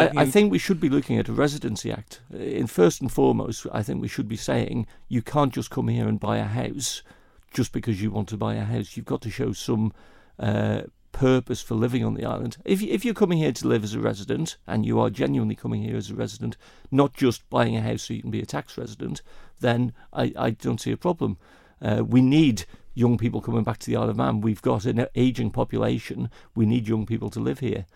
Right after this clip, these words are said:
Speaker 2: Uh, but if people can't afford houses, the young people, then we've got to try and do something about it.
Speaker 1: Okay, so what are the big points are you gonna have in your manifesto?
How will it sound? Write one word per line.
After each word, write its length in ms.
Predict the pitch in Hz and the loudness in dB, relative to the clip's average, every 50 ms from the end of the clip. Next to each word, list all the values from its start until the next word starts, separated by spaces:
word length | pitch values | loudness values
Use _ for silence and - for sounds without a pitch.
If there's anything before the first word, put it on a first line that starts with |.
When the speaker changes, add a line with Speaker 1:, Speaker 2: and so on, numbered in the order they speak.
| - - _ _ _ - | -20 -20 _ _ _ -6
Speaker 2:
Uh, 380 | - 107 104 110 113 113 110 - - - | -2 0 2 4 4 2 0 0 0 4
but 160 | 127 - - - - - _ | 4 4 4 4 -2 -6 _
if 240 | - 135 - - - - | 0 0 0 0 -2 -2
people 180 | 156 - 120 | -2 -2 -2
can't 240 | 113 - 139 123 110 | -2 -2 -2 -2 -2
afford 300 | 107 - 131 123 113 110 | -2 0 0 2 2 2
houses, 420 | 113 131 135 135 117 117 - 110 | 2 0 0 0 -2 -4 -8 -6
the 80 | 107 113 | -4 -2
young 180 | 110 110 110 101 | -2 -2 -2 -4
people, 300 | 104 117 - 123 123 120 | -6 -6 -6 -6 -4 -4
then 320 | 120 120 120 120 120 113 | -2 -2 -2 -2 -4 -4
we've 160 | - 127 127 - | -4 -4 -4 -4
got 120 | - 127 | -6 -10
to 140 | - - 113 | -10 -14 -16
try 240 | - - - 139 135 | -10 -4 -2 -2 0
and 100 | 120 107 | 0 -2
do 100 | 123 120 | -4 -4
something 300 | 113 - - - - 123 | -4 -6 -6 -6 -6 -8
about 300 | 131 127 165 180 180 - | -8 -6 -6 -8 -8 -10
it. 100 | - - - _ _ _ | -14 -20 -20 _ _ _
Speaker 1:
Okay, 200 | 165 170 - 180 | 2 4 4 4
so 140 | 180 - 220 | 6 6 8
what 140 | 226 220 220 | 10 10 10
are 60 | 208 | 10
the 100 | 190 185 | 8 6
big 200 | 151 175 147 113 - - - | 6 4 2 2 -4 -12 -12
points 360 | - - 160 151 147 117 - - | -2 0 0 0 0 0 0 2
are 40 | 127 | 2
you 100 | 123 120 | 2 2
gonna 180 | 120 127 120 | 2 2 2
have 160 | 107 123 123 117 | 2 0 0 0
in 80 | 120 | 0
your 160 | 120 117 113 | 2 2 2
manifesto? 640 | 117 117 113 110 107 - 120 110 - - - 104 95 | 2 2 2 0 -2 -2 -4 -6 -6 -6 -6 -6 -6